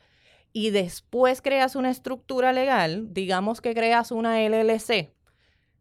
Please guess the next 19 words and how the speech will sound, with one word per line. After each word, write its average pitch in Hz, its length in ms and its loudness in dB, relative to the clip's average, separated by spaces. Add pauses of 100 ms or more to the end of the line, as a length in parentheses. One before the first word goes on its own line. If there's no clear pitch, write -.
(340)
los 214 260 2
permisos 214 560 -2
que 285 140 -4
solicitaste 277 800 -2
bajo 254 260 0
tu 277 100 -4
nombre 277 380 0
no 208 560 2
los 180 240 0
vas 170 220 -4
a 185 120 -4
poder 185 280 -2
utilizar, 143 580 -10 (720)
porque 165 460 -2
los 160 220 -4
permisos 170 480 -2
tienen 220 240 0
que 220 80 -2
est-, - 260 -8